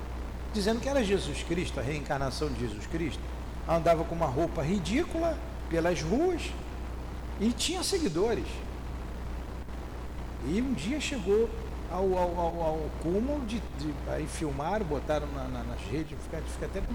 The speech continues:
pena vendo essas coisas, a pessoa, né? Você vê perturbação. Tava brigando na feira, lá com feirantes, lá saindo no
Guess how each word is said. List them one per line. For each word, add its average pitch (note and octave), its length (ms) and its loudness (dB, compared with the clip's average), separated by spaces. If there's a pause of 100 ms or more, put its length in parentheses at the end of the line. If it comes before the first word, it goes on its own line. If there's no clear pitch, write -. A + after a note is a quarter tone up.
(120)
pena F3+ 260 -2
vendo C#3+ 220 -2
essas C3+ 280 -4
coisas, E3 280 -2
a A#2+ 40 -4
pessoa, C#3+ 440 -4
né? D3 100 -4 (480)
Você - 280 -4
vê F#3+ 80 -4
perturbação. B3 640 -2 (720)
Tava A2+ 180 0
brigando G3 640 2
na C#4 120 0
feira, A#3+ 420 0 (420)
lá F3 140 2
com G3 160 0
feirantes, E3+ 640 0
lá F#3+ 340 0
saindo F3 480 -2
no D3+ 80 -2